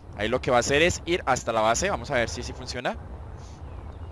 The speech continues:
Vamos a estar siguiéndolo un poquito a ver si está funcionando como debería.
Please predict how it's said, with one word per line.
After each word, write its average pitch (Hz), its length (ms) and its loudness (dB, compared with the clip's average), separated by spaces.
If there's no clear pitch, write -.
Vamos 92 220 -8
a - 20 -8
estar 104 180 -6
siguiéndolo 113 400 -6
un 110 60 -10
poquito 113 380 -6
a - 20 2
ver 117 240 2
si - 220 -10
está 98 240 -6
funcionando 101 500 -10
como 117 160 -10
debería. 110 540 0